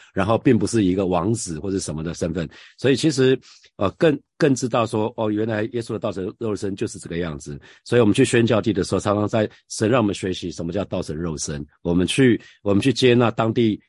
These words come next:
弟兄姐妹的样子，不管是他们的食物，不管是他们的做法。那通常到了那个地方去，通常都是对方安排我们，宣教地就是对方安排我们住哪里，我们就住哪里。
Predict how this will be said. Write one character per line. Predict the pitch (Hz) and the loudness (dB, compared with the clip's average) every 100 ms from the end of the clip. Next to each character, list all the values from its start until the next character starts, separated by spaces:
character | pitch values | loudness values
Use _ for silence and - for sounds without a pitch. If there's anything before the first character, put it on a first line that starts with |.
| _ | _
弟 | - | -6
兄 | 120 110 | -2 -2
姐 | 90 | -4
妹 | 95 | -4
的 | 90 | -4
样 | 92 90 76 | -4 -4 -8
子， | - | -12
不 | 110 | -6
管 | 113 | -6
是 | 98 | -4
他 | 107 | -4
们 | |
的 | 98 | -4
食 | 87 - 87 | -4 -6 -4
物， | 98 | -4
不 | 90 | -4
管 | 98 | -6
是 | 82 | -6
他 | 101 | -8
们 | 92 85 | -6 -8
的 | |
做 | 78 107 80 - | -10 -10 -10 -10
法。 | - - - - - | -16 -16 -20 -20 -4
那 | |
通 | 123 190 | 2 4
常 | 156 131 | 4 4
到 | 156 | 4
了 | 127 | 4
那 | 127 | 4
个 | 113 | 2
地 | 120 | 2
方 | 107 107 | 2 0
去， | 113 | -2
通 | 123 131 | -2 -2
常 | 104 | -2
都 | 107 | -4
是 | 117 104 - _ _ | -2 -4 -6 _ _
对 | - 143 | -2 -2
方 | 123 117 120 | 0 -2 -2
安 | 113 120 | -4 -4
排 | 107 98 | -4 -4
我 | 92 | -6
们， | 80 82 80 - _ - _ - | -8 -10 -12 -16 _ -20 _ -8
宣 | - 147 | 0 2
教 | 143 117 | 2 2
地 | 131 | 0
就 | 117 | 0
是 | 110 104 - | -2 -4 -4
对 | 147 | -4
方 | 131 | -2
安 | 131 135 | -2 -4
排 | 123 107 | -2 -4
我 | 92 | -4
们 | 90 | -6
住 | 127 | -6
哪 | 98 | -6
里， | 92 | -4
我 | 90 | -6
们 | 80 | -6
就 | 101 | -10
住 | - 85 | -8 -8
哪 | 73 | -8
里。 | 71 69 | -12 -14